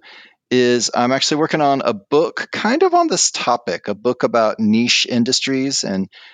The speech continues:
niche opportunities. And I'd love to offer this book for free to listeners of Hex Devs. So I think we can drop a link maybe in the show notes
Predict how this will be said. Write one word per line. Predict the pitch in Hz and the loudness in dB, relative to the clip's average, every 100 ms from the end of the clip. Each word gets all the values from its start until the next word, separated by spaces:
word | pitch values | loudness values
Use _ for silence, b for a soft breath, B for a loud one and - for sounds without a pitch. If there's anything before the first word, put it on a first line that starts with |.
| B | B
niche | - 113 123 | 0 2 2
opportunities. | 123 - 123 - 135 135 147 - - _ _ - | 0 -2 -2 0 0 0 -4 -4 -10 _ _ -6
And | 113 113 107 | -2 0 0
I'd | 110 | 0
love | 120 143 170 | 2 2 2
to | - 156 | 0 2
offer | 123 127 127 120 117 - _ | 2 2 2 2 2 -2 _
this | 117 113 | -2 -2
book | - 117 110 - | 0 0 -2 -6
for | - 110 | -10 -10
free | - 196 151 113 - _ _ _ | 0 2 2 0 -8 _ _ _
to | - 123 117 110 | -2 2 2 2
listeners | 120 - 117 104 | 0 2 2 0
of | 98 | -2
Hex | 123 110 - | -4 -4 -2
Devs. | 92 85 87 - - | -2 -4 -4 -6 -4
So | - 101 95 - | -4 -2 -2 -2
I | |
think | - 127 | -2 -2
we | 123 | -2
can | 120 | 0
drop | 117 107 | -2 0
a | 104 | -2
link | 95 110 107 - | 0 -2 -2 -4
maybe | 113 110 | -2 -2
in | 107 | -2
the | 101 | -2
show | - 117 | -2 0
notes | 117 127 - - - | 0 0 -2 -2 -4